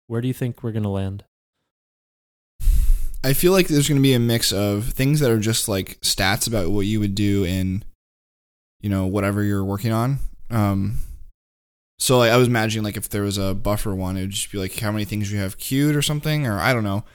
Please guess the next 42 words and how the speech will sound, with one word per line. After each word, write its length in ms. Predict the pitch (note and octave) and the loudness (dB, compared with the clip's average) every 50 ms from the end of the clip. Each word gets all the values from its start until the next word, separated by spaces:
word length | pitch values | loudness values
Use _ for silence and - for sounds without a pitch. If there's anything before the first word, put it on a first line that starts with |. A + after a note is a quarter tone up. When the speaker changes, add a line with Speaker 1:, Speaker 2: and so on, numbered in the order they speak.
| - - _ - | -20 -20 _ -2
Speaker 2:
Like, 160 | - C3+ C#3+ D3 | 2 4 6 8
a 60 | D3+ | 8
really 180 | E3+ F#3+ F#3 E3+ | 8 8 8 8
small 380 | - - - E3 D#3+ D#3 D#3 | 6 6 6 6 8 8 8
amount 220 | D3+ D3 D3 C#3 B2+ | 8 8 6 6 4
of 60 | B2 | 4
data, 400 | B2+ C#3+ C#3+ B2+ A#2+ A2+ A2 G2 | 6 6 6 6 6 4 2 2
you're 120 | F#2+ B2+ | 0 0
not 160 | C#3 C#3+ C3+ C3+ | 2 2 2 2
gonna, 160 | C3+ C3 B2+ | 0 0 2
like, 340 | B2 A2+ G#2+ - - - - _ _ - | 0 0 -2 -4 -8 -16 -20 _ _ -12
write 320 | G#2+ A2 A2+ B2 B2+ B2+ B2 | -6 -2 2 4 4 4 4
a 60 | A2+ | 2
tweet 460 | - - - B2+ B2+ A#2+ A2 G#2+ - | 2 2 4 4 4 4 2 2 0
and 240 | G#2 G#2+ A2 G#2+ G#2 | 0 0 0 0 -2
cue 280 | - - - C#3+ C#3 | -2 2 4 6 6
it 180 | A#2+ G#2+ G#2 D3 | 8 6 6 4
from 140 | A#2+ B2 A#2+ | 4 4 4
your 140 | A2+ G#2+ G#2+ | 4 4 4
watch. 420 | A2+ C3+ C3 A2+ G2+ - - - | 6 6 6 6 6 4 2 2
That'd 160 | C3 C3 B2 | 2 2 2
be 80 | B2 A#2+ | 2 2
ridiculous. 680 | A2 A2 A2 C3 B2+ B2 B2 G#2 F2+ F2+ - - - - - - - - - - - - - - - _ - | 0 2 4 4 4 4 2 0 0 0 -2 -2 -4 -6 -10 -14 -20 -20 -20 -20 -20 -20 -20 -20 -14 _ -4
So, 560 | - - A#2+ A#2 A#2 A2+ A2+ A2 G#2+ G#2+ - - _ _ _ _ _ _ _ _ - _ _ _ _ - | 0 2 4 6 6 6 6 4 4 2 -2 -8 _ _ _ _ _ _ _ _ -20 _ _ _ _ -2
um, 460 | - A2 G#2+ G#2 G2+ G2+ G2 G2 G2+ - - - - - - - - _ _ - | 2 4 4 6 4 4 4 2 0 0 -2 -4 -4 -6 -8 -8 -10 _ _ 6
I 60 | C#3 | 8
don't 80 | D#3+ E3 | 10 10
know. 60 | C#3 | 10
I 80 | B2+ C3 | 10 8
feel 100 | E3+ F#3 | 8 8
like 60 | F3+ | 8
it's 100 | F3 E3+ | 8 6
gonna 120 | F3+ E3+ D#3 | 6 6 8
be 40 | |
more 260 | D3 C#3+ C#3 C#3 C#3 C3+ | 8 8 8 6 6 6
of, 100 | B2+ B2 | 6 6
like, 260 | A#2+ A2 G#2 - - - - - _ _ _ _ _ _ _ _ _ _ _ _ | 4 4 2 0 -4 -16 -20 -20 _ _ _ _ _ _ _ _ _ _ _ _
over, 240 | - C#3 D3 C#3+ - | 6 6 6 6 6
like, 220 | - C3+ C3+ A2 - - - - - - - | 6 6 4 4 0 -6 -10 -12 -10 -2 4
overall 560 | C3+ C#3 C3 B2+ B2 A#2+ A#2+ A#2 A#2 A#2 A2+ A2+ | 6 6 8 8 8 8 8 6 6 6 6 4
and, 180 | A2 A2 A2 | 4 2 2
like, 320 | G#2+ F#2+ F#2+ - - - | 0 0 -2 -4 -6 -12